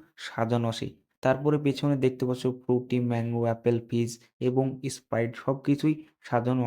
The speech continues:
আছে ভালো করে। তো এই বক্সগুলো নিয়ে সাজানো আছে লোকাল চিপস, যেগুলো এখানে বানানো হয়। তারপরে এখানে দেখছো অনেকগুলো পিঙ্গেলস সেটিং করা আছে, তার পাশে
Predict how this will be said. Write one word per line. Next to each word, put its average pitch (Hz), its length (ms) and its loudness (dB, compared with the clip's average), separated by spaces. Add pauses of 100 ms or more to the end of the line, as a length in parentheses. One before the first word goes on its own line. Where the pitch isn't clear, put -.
আছে - 180 -8 (160)
ভালো 120 260 0
করে। 113 180 0 (640)
তো 160 80 12 (260)
এই 175 80 8 (220)
বক্সগুলো 139 640 8
নিয়ে 131 260 6
সাজানো 139 340 4
আছে 135 180 0 (160)
লোকাল 127 260 6 (160)
চিপস, 123 220 4 (160)
যেগুলো 127 300 6 (140)
এখানে 131 280 2 (160)
বানানো 123 340 4 (120)
হয়। 110 160 4 (120)
তারপরে 131 380 6
এখানে 139 300 2
দেখছো 131 240 2 (220)
অনেকগুলো 139 400 4 (160)
পিঙ্গেলস 131 420 6 (140)
সেটিং 127 260 2 (120)
করা 117 180 6
আছে, 127 160 -4
তার 117 280 4
পাশে 117 180 2